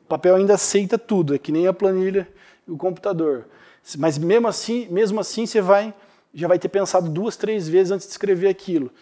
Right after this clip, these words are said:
Cada vez mais você vai apresentando isso, você vai lapidando a sua ideia e mostra que você tá fazendo, entendeu? Então a,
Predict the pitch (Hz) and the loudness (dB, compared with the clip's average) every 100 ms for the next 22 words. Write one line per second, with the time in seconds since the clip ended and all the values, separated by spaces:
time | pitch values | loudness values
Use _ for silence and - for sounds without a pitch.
0 | _ - 185 165 220 190 196 - 185 180 | _ 2 4 4 2 2 -2 0 0 2
1 | 185 175 180 156 196 196 185 214 - 143 | 0 0 -4 -2 -2 0 -2 -4 -10 -14
2 | - - - 151 185 185 - 175 160 185 | -20 -12 -4 2 4 4 2 -6 -4 -4
3 | 175 - 170 151 160 180 - - _ 160 | -6 -6 -4 -2 -4 -6 -14 -20 _ -8
4 | 165 165 180 - 180 185 190 190 180 - | -4 -2 -2 -4 -10 -10 -10 -4 -6 -2
5 | 196 156 151 135 123 123 131 123 175 185 | -4 -2 -6 -6 -10 -14 -14 -12 -8 -8
6 | 123 | -8